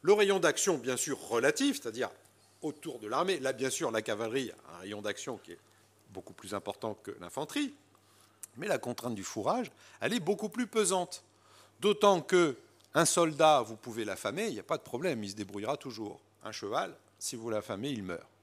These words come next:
Et il ne tire plus les canons, comme on l'a vu tout à l'heure dans la. Donc, ça dépend d'énormément de paramètres, de la saison, de l'état. Donc, le bagage dépend de ça aussi.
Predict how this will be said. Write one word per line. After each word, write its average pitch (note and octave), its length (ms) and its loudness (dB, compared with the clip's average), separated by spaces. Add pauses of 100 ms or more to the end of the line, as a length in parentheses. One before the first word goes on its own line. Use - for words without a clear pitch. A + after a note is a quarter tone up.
(400)
Et A2+ 80 -4
il G#2 60 -6
ne - 40 -16
tire G#2+ 180 -8
plus D#3+ 180 -8
les B2 120 -4
canons, B2+ 280 -6
comme G#2 220 -8
on G#2 60 -6
l'a F#2+ 120 -6
vu A#2 160 -12
tout - 180 -20
à F#2+ 100 -10
l'heure B2+ 200 -8
dans G2 140 -14
la. F2+ 160 -14 (680)
Donc, A3 260 4 (760)
ça G#3 220 6
dépend A3 340 2
d'énormément G3 680 2
de E3+ 60 -6
paramètres, D3+ 640 0 (100)
de C#3+ 80 2
la C3+ 140 6
saison, C3 640 -2 (180)
de G#2+ 160 -2
l'état. C#3 560 0 (280)
Donc, - 280 2
le E3+ 140 6
bagage E3 440 4
dépend F#3 300 0
de F#3 100 -2
ça E3+ 200 0
aussi. B2+ 360 -4